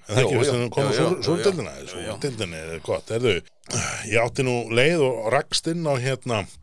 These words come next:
Speaker 1: vínbúðina Skútuvogi.
Speaker 2: Já.
Speaker 1: Og þar áttaði ég mig, sem sagt, á því að hillan sem er alltaf, hérna,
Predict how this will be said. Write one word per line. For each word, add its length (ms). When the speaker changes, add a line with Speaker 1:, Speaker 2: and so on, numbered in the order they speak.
Speaker 1:
vínbúðina 760
Skútuvogi. 500
Speaker 2:
Já. 160
Speaker 1:
Og 300
þar 520
áttaði 400
ég 80
mig, 80
sem 120
sagt, 120
á 40
því 140
að 160
hillan 640
sem 240
er 160
alltaf, 260
hérna, 300